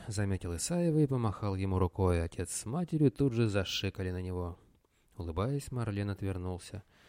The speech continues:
Сам же хотел полную семью, вот и наслаждайся счастьем. Своих предков Исаев не видел, они сидели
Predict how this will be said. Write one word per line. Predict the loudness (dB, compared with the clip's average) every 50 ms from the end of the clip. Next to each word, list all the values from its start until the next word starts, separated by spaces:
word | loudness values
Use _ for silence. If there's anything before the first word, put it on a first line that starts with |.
| -20 -20 -20 -20 -20 -20 -20 _ _
Сам | -10 -4 0 0 2 2
же | 2 0
хотел | 0 -2 -4 -2 0 -2 -2
полную | 0 2 2 2 2 2 -2 -6
семью, | -6 -6 -6 -4 -4 -4 -4 -4 -6 -8 -6
вот | -4 -2 -2 -2 0
и | 0
наслаждайся | -2 -2 -2 0 0 0 0 0 0 0 0 0 0 -2 -6 -6
счастьем. | -6 -6 -6 -4 -6 -6 -8 -10 -14 -18 -16 -16
Своих | -12 -6 -4 0 0 0 0 -2
предков | 0 2 2 2 2 0 -2 -2 -2
Исаев | -2 -2 0 0 0 2 2 0 -2 -4
не | -6 -4 -4
видел, | -4 -4 -6 -6 -8 -8 -6
они | -4 -4 -4 -4
сидели | -4 -2 0 2 2 2 2